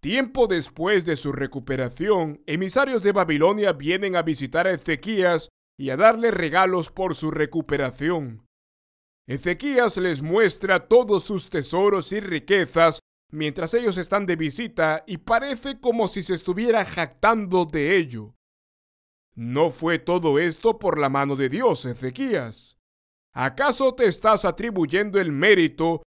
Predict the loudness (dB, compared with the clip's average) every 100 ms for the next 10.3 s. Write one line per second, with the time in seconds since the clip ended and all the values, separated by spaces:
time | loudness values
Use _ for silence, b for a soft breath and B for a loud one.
0 | -6 -2 -2 -2 -2 -4 -6 -4 -4 -2
1 | 2 2 2 -2 -6 0 2 2 0 -10
2 | -18 -20 _ _ _ _ _ _ _ _
3 | _ _ _ _ -8 -4 0 2 2 2
4 | 2 2 4 2 0 0 0 -2 -2 0
5 | 0 2 0 0 -4 2 4 4 2 -4
6 | -4 -4 0 2 4 2 -2 -4 -2 -2
7 | -6 _ _ -2 2 4 4 2 -4 -6
8 | -4 -2 4 6 6 2 0 2 2 2
9 | 0 6 8 8 6 2 0 -2 -4 -2
10 | 0 0 -2